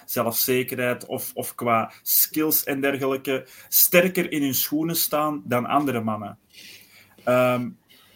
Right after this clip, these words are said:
maar dat wil niet zeggen dat die mannen moeten neerkijken op mannen die bijvoorbeeld,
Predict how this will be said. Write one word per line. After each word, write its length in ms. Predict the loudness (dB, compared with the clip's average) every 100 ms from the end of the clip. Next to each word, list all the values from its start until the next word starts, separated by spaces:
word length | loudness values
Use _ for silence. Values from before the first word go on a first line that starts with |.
| -6
maar 200 | 2 4
dat 140 | 6
wil 180 | 2 -2 0
niet 160 | 2
zeggen 480 | 4 2 0 -2 -6 _
dat 460 | -6 2 4 4 0 _ _ _ _ _
die 280 | -10 -4 -2
mannen 400 | 2 2 2 -4
moeten 280 | -6 -4 -2
neerkijken 760 | -2 -2 -6 -8 -8 -8 -10 -10
op 180 | -12 -4
mannen 440 | -2 0 -4 -6
die 120 | -6 -4
bijvoorbeeld, 760 | -2 -4 -2 -2 -4 -6